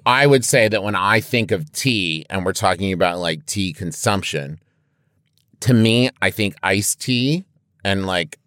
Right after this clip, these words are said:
uh, and, and, like, a steeped tea, a bo-, like, hot tea,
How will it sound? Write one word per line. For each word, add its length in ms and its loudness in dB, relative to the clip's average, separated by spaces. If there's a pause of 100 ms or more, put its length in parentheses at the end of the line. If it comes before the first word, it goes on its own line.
uh, 580 2
and, 380 -2
and, 240 -2
like, 300 -2
a 320 -2
steeped 560 -6 (160)
tea, 440 0
a 60 -2
bo-, 340 0
like, 180 -2
hot 320 -2
tea, 320 -2